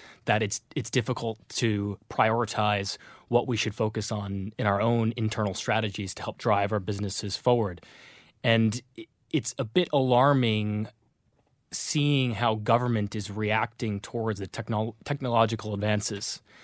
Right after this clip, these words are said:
If anyone saw the Zuckerberg hearings a few weeks ago in the U S, the, the one thing that concerned us is that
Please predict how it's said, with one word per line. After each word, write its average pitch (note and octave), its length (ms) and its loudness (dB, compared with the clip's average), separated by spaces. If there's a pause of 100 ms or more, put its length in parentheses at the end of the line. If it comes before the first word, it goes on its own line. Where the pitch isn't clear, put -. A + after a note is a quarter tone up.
(160)
If B2 140 -2
anyone A#2+ 260 2
saw A#2 220 4
the A2 80 0
Zuckerberg G#2+ 580 2
hearings G#2+ 560 -2
a A2+ 60 -6
few A2+ 180 -4
weeks G#2+ 220 -4
ago A2 260 2
in G#2 80 -2
the G2+ 80 -2
U A2 220 0
S, A#2+ 320 2 (520)
the, B2+ 220 0
the B2+ 80 0
one C3+ 180 4
thing C3+ 160 4
that A#2+ 200 2
concerned A#2+ 880 2
us C3 520 4
is G#2 260 -2
that A2 440 0